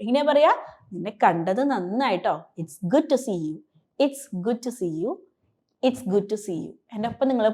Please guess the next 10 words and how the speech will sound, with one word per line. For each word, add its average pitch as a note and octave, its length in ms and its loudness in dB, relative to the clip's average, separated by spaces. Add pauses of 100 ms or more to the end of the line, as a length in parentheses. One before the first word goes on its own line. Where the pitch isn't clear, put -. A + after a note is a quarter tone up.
പറ F3 100 -2 (220)
ട്ടോ. F#3 160 0
എന്നാലാണ് G#3 420 -2
ഇത് A3 160 -2
പറഞ്ഞു F3+ 300 0
പറഞ്ഞു G3 260 -2
പഠിക്കുള്ളൂ. F#3 480 4 (460)
"It's G#3+ 160 -6 (100)
good A3 200 2
to G3 60 2